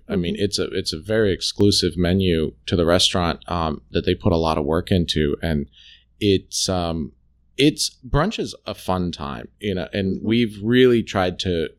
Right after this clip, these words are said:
Speaker 1: curate this kinda unique experience on brunch because, first of all, like, you know, when we opened, it was, you know, we opened for dinner, then we put in the lunch, and then, you know, a couple months down, it's like, "Okay, now we gotta do brunch."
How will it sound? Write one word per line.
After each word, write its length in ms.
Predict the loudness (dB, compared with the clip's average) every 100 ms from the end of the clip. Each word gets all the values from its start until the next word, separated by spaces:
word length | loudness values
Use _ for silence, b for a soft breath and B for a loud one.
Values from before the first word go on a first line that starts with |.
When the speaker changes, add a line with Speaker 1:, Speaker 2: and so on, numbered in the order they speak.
| _ _
Speaker 1:
curate 580 | -8 -2 0 0 -2 -4
this 400 | -6 -4 -4 -6 _ -6
kinda 280 | -4 -4 -8 _
unique 520 | -4 0 2 2 0
experience 720 | -6 -4 -2 -2 -4 -6 -12 -14 _ _ -6
on 220 | -6 -2
brunch 360 | -4 -4 -8 -8
because, 460 | -8 -4 -4 -6 -12 b b b b b b _ _ _
first 280 | -6 -4 -2
of 100 | -4
all, 240 | -4 -6 -6
like, 220 | -8 -10 -20 -8
you 120 | -4
know, 80 | -4
when 120 | -6
we 120 | -6
opened, 420 | -4 -4 -4 -2 -2
it 100 | 0
was, 200 | -4 -4
you 80 |
know, 40 | -4
we 80 | -2
opened 200 | -4 -4
for 60 |
dinner, 240 | -4 -4 -4
then 180 | -4 -2
we 100 | -2
put 200 | -2 -2
in 60 |
the 100 | 0
lunch, 320 | -2 -2 -4 -6
and 140 | -6
then, 240 | -4 -6 -8
you 80 | -12
know, 40 |
a 40 | -8
couple 280 | -6 -2 0
months 240 | 0 -2
down, 280 | -6 -6 -6
it's 120 | -8
like, 140 | -10
"Okay, 240 | -8 -8 -6
now 180 | -4 -2
we 60 |
gotta 180 | -2 -4
do 120 | -8
brunch." 520 | -8 -4 -4 -4 -10